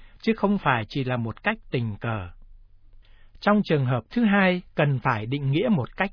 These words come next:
tốt đẹp hơn từ nhân loại, được thu tóm trong một người, hơn nữa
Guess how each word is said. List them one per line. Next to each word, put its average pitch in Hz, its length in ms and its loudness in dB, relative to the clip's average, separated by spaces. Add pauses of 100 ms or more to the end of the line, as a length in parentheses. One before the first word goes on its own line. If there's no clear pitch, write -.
tốt 226 200 4
đẹp 127 260 -4
hơn 151 360 0 (320)
từ 143 220 4
nhân 190 280 2
loại, 131 360 0 (380)
được 151 280 0
thu 208 180 2
tóm 208 320 0
trong 190 220 0
một 127 160 -4
người, 117 380 -2 (320)
hơn 165 300 4
nữa 156 280 0